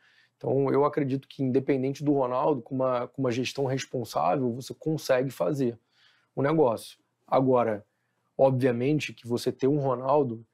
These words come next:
te ajuda muito, pelo fator de segurar a bronca, é, externamente, por,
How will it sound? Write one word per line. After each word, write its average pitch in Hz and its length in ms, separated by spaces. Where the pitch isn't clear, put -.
te - 100
ajuda 117 300
muito, 143 520
pelo 127 180
fator 127 540
de 120 280
segurar 131 480
a 131 40
bronca, 120 520
é, 120 200
externamente, 123 920
por, 135 200